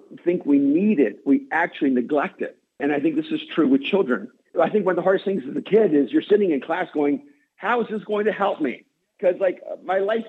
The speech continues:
doesn't really need a lot of what they taught me. And, you know, one of the most frustrating things for me is you look back, elementary school, high school, and college and master's degree, ninety percent of what they taught me is worthless to my life. And, but they never taught me how to do my taxes,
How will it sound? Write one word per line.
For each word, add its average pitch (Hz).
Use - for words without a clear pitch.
doesn't 196
really 208
need 180
a 160
lot 160
of 170
what 175
they 160
taught 190
me. 120
And, 151
you 180
know, 175
one 180
of 202
the 208
most 185
frustrating 196
things 185
for 151
me 196
is 180
you 160
look 208
back, 160
elementary 170
school, 175
high 160
school, 151
and 123
college 151
and 127
master's 147
degree, 180
ninety 214
percent 190
of -
what -
they 294
taught 180
me 139
is 139
worthless 135
to 151
my 147
life. 202
And, 170
but 190
they 190
never 202
taught 214
me 208
how 196
to 175
do 170
my 165
taxes, 147